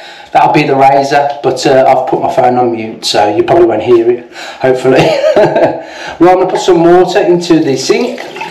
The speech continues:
Um, I am gonna put a bit of pre-shave on, not because I need it, it's just I saw it in there, Proraso Red. I just saw it in the, uh, cupboard and I thought, oh, I'm gonna put some of that on.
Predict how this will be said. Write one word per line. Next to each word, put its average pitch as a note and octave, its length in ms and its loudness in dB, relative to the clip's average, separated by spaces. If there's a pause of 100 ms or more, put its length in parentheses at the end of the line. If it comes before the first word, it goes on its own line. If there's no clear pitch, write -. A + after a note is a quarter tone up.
(680)
Um, D3 300 4
I F#3 140 6
am G3+ 140 2
gonna G#3 140 0
put - 160 2
a - 20 0
bit E3+ 160 2
of - 100 -4
pre-shave F3+ 500 2
on, G3+ 240 0
not F3 140 2
because E3 200 -2
I C#3+ 60 2
need C#3 220 0
it, C3 40 0
it's B2+ 100 -10
just - 380 -2
I - 40 0
saw E3 320 2
it C3+ 100 -2
in C3 80 -4
there, - 440 -2
Proraso D#3 560 2
Red. C#3 340 0 (440)
I D#3+ 100 4
just F3+ 180 2
saw F3 220 6
it F#3+ 140 4
in F3 140 2
the, D#3 220 0
uh, C#3 300 2
cupboard E3+ 260 2
and F3 120 2
I E3+ 40 2
thought, - 200 0
oh, - 760 -4
I'm - 100 -4
gonna - 140 -2
put - 120 0
some - 160 2
of A#2 60 2
that A2+ 220 4
on. - 580 -4